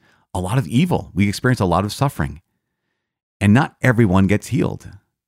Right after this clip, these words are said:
Even though Jesus Christ is the healer, he is the divine physician. In the sacrament of anointing of the sick is oriented towards healing, we recognize that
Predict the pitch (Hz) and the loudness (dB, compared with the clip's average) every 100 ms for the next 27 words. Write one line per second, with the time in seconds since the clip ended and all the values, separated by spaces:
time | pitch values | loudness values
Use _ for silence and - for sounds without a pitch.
0 | _ 110 120 120 101 117 120 - - 110 | _ 4 6 6 4 2 2 0 -2 -2
1 | - - 117 120 113 - 127 92 107 104 | -2 0 0 2 -2 0 0 2 0 0
2 | 92 82 73 92 117 107 85 113 - 71 | -2 -4 -2 0 0 0 -2 -2 -4 -6
3 | 64 - _ _ _ _ _ _ _ - | -8 -12 _ _ _ _ _ _ _ -2
4 | 107 98 107 101 87 87 95 95 78 78 | 0 2 0 0 0 0 0 0 -2 -2
5 | 85 - 101 - 104 123 123 110 90 80 | -2 -2 -4 0 0 0 0 -2 -2 -2
6 | 156 180 76 69 - _ _ _ _ _ | -2 -2 -4 -6 -12 _ _ _ _ _
7 | 92 117 156 90 73 71 69 80 73 - | 0 0 0 0 0 -2 -4 -4 -4 -6